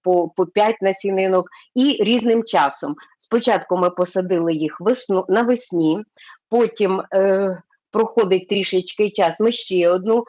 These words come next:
діляночку, ще одну. І вони скрізь, е, е, скрізь дають різний врожай, е, скрізь по-різному, хоч скрізь, е, бджілки прилітають однаково. Е, дивимося,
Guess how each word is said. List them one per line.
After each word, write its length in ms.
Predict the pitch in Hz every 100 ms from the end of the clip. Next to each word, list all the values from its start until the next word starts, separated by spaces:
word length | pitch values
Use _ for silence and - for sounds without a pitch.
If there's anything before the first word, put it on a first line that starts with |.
| _ -
діляночку, 680 | 196 226 226 226 214 -
ще 220 | 196 - 160
одну. 180 | 151 147
І 120 | 220
вони 260 | 220 254 254
скрізь, 460 | 247 - 285 370 -
е, 180 | 190 175
е, 340 | 185 185 180 175 _ _ _ _ - 160
скрізь 340 | - 254 311 247
дають 320 | 220 240 -
різний 320 | 220 214 202
врожай, 580 | 196 196 180 151 165 170
е, 40 |
скрізь 420 | 165 - 220 240 -
по-різному, 580 | 226 220 170 165 160 -
хоч 120 | 208 _
скрізь, 460 | - 220 269 -
е, 280 | 202 196 190
бджілки 460 | 175 185 233 233 190
прилітають 640 | - 180 180 - 214 214 196
однаково. 680 | 180 160 165 - 170 170 - - - - - 175
Е, 440 | 180 175 180 196
дивимося, 680 | 180 233 208 185 180 185 165